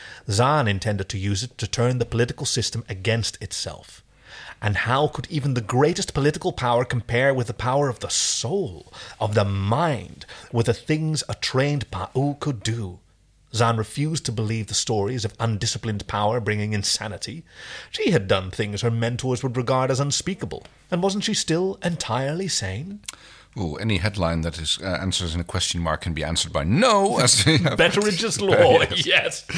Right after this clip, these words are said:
Speaker 2: But why should power be reserved for only those who felt, who claimed to feel the touch of the goddess's spirit? The goddess had never spoken to her, not even when requested to, if she even truly existed. Clearly she wanted nothing to do with Zoto Zaan. Very well,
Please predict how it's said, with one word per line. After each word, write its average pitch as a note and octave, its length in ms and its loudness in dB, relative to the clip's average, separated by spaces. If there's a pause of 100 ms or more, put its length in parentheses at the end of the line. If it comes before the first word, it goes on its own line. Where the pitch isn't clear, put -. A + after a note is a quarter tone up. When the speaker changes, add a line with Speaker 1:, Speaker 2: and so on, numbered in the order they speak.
(380)
Speaker 2:
But E3 140 -4
why A3+ 260 6
should - 300 4
power D#3+ 340 6
be B2+ 140 6
reserved A#2+ 420 6
for - 220 2
only B2+ 240 6
those A2+ 320 6
who G2+ 100 2
felt, - 420 0 (320)
who - 180 -4
claimed D3 420 6
to F2 80 -4
feel D#2+ 360 -2
the E2+ 100 -4
touch - 300 -4
of E2 100 -2
the F#2+ 60 -4
goddess's D#2+ 400 -2
spirit? - 440 -4 (480)
The G#2+ 60 -2
goddess D#3+ 320 4
had G2 140 0
never G#2 200 2
spoken F2+ 360 -2
to - 100 -6
her, F#2+ 400 0 (240)
not B2+ 120 2
even C3+ 220 2
when A2 140 4
requested - 540 -2
to, F#2+ 240 -10 (560)
if - 100 0
she - 160 2
even E2 200 -2
truly D#2 260 -2
existed. - 580 -4 (120)
Clearly F#3 300 4
she - 140 4
wanted B2+ 280 2
nothing A2+ 260 0
to - 120 -6
do E2+ 120 -4
with D2 180 -6
Zoto C#2+ 360 -4
Zaan. - 360 -6 (340)
Very A3 220 6
well, D3 400 4